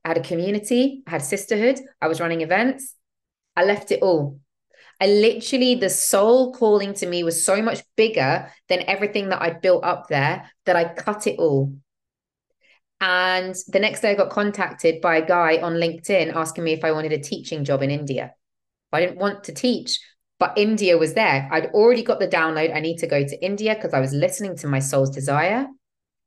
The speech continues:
It dropped in. I looked up breathwork training, India, March twenty twenty. And there it was, rebirthing breathwork training, Rishikesh, India, sixth of March.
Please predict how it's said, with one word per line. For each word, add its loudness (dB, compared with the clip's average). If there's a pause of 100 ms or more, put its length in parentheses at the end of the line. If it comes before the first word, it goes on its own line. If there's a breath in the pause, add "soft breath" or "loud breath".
(540)
It -2
dropped 0
in. 0 (600)
I 2
looked 0
up -2
breathwork 0
training, -2
India, -2
March -2
twenty -4
twenty. -6 (100)
And -4
there 4
it -4
was, 0 (100)
rebirthing -2
breathwork -2
training, -2 (100)
Rishikesh, -2 (100)
India, 0
sixth -6
of -4
March. -4